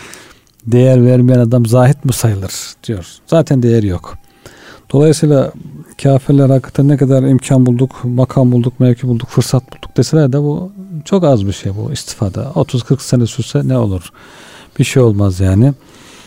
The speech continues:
Dolayısıyla, e, aldanmamak lazım bu az, e, şeye, dünya metaına, süsüne diyelim. Az bir şekilde siz bakın, Cenab-ı Hak mühlet veriyor. "Dünyada," diyor, "yiyin için bakalım,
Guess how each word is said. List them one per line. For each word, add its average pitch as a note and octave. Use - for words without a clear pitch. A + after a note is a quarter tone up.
Dolayısıyla, D3
e, A#2
aldanmamak C3+
lazım G2+
bu G#2+
az, B2
e, G#2
şeye, A2+
dünya A#2
metaına, A2+
süsüne G#2
diyelim. G2+
Az D#3+
bir C3
şekilde C3
siz C#3
bakın, B2
Cenab-ı C#3
Hak C3
mühlet D3
veriyor. F#2+
"Dünyada," G2+
diyor, B2
"yiyin B2+
için A#2
bakalım, B2+